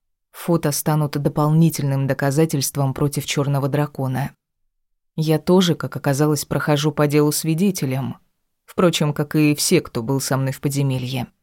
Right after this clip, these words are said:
А вот Ариан выступает в качестве пострадавшего. Но это неудивительно, ведь месть Ниарга была рассчитана на него и его семью. Позже зашел декан Миворс.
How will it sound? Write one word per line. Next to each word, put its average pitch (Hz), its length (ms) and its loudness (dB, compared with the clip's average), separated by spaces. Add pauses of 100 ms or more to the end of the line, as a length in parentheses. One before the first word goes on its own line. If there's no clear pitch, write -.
(1040)
А 156 100 0
вот 160 200 2
Ариан 175 520 4
выступает 180 600 0
в - 80 -20
качестве 175 560 -2
пострадавшего. 147 1400 -2 (500)
Но 175 280 6
это 175 140 2
неудивительно, 175 880 2 (320)
ведь 151 260 2
месть 165 380 2
Ниарга 156 640 4
была 143 260 2
рассчитана 151 640 0
на 156 160 4
него 160 440 4
и 131 60 2
его 131 300 0
семью. 139 560 0 (1120)
Позже 180 500 4
зашел 151 480 0
декан 160 440 2
Миворс. 143 800 -2